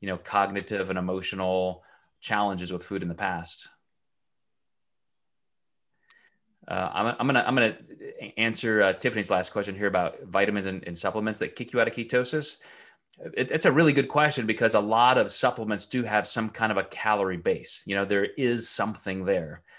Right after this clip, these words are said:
Every gram of branched chain amino acids is a gram of protein.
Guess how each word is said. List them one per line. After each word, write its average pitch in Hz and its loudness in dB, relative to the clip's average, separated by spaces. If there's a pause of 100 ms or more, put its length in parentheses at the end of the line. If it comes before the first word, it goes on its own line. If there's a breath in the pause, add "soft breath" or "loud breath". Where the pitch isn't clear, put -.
(460 soft breath)
Every 120 2
gram 107 0
of 92 -2
branched 101 -2
chain 98 -4
amino 95 0
acids 98 -2
is 87 -6
a 87 -2
gram 90 -2
of 82 -6
protein. 85 -6